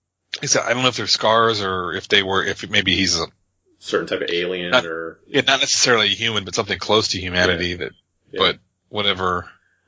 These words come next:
Speaker 2: I liked his, uh, his weapons too. The blades were really cool.
Speaker 1: Oh, yeah, those little, like, knife
Speaker 2: Yeah.
Speaker 1: things that, that I kept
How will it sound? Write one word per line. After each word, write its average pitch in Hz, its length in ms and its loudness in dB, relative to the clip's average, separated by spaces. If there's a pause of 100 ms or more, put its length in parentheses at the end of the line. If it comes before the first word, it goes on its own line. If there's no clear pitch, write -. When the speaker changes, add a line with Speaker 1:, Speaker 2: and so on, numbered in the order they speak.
Speaker 2:
I 95 60 2
liked 123 220 4
his, 90 220 0
uh, 85 340 2
his 104 180 -6
weapons 92 440 -2
too. 92 180 -2
The 82 80 -8
blades 87 340 -2
were 82 80 -2
really 80 240 0
cool. 80 320 2
Speaker 1:
Oh, 113 160 6
yeah, 104 120 4
those 101 180 -2
little, 107 260 0
like, 92 320 2
knife 95 480 0
Speaker 2:
Yeah. 95 80 0
Speaker 1:
things 87 500 0
that, 78 120 -4 (960)
that 98 240 2
I 95 100 2
kept - 260 -2